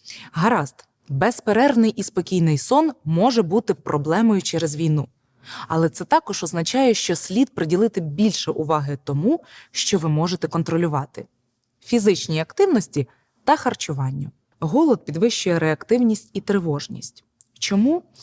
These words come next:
Бо наша підсвідомість спрямовує наші дії та емоції передусім на виживання. Нема їжі, нема життя. Коли ми голодні, підсвідомість запускає первинну реакцію,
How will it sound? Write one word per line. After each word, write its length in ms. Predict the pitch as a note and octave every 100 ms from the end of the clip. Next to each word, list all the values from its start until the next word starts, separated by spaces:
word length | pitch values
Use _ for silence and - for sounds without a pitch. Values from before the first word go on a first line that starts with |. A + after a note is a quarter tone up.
| - - -
Бо 120 | D#3+
наша 260 | D#4+ E4+ C4+
підсвідомість 800 | A#3 - G#3+ F#3+ D4 D4 A3+ -
спрямовує 640 | - F#3+ G3+ B3 G#3 F#3
наші 340 | F#3 F#3+ -
дії 380 | D#3+ D3+ G#3 E3+
та 260 | - D3 C#3+
емоції 480 | D#3 C#4+ - G3+
передусім 760 | F#3 F3+ F3 D#3+ D#3+ - A#3 A#3 - - -
на 140 | G3
виживання. 720 | G3 F3+ G#3 F3 C#3 C#3 D#3+ _ _ _ _ _ _ _
Нема 340 | F3 F#3+ F#3 D#3
їжі, 480 | C#3 E3 F3+ B3+ C4 _ _ _ -
нема 300 | E3 D#3 D3+
життя. 400 | D#3 - D3 D3 _ _ _ _ - -
Коли 200 | A3 C#4
ми 120 | C4
голодні, 580 | F#3 F3+ F#3 D#4 G#3 D3+
підсвідомість 840 | - D#3+ F#3+ F3+ A3+ C4+ A#3 - -
запускає 640 | D3+ F#3 F#3+ - G#3+ G#3
первинну 680 | - - A3 A3 A3+ E3 C#3+
реакцію, 640 | C#3+ C#3 C#3 - - D3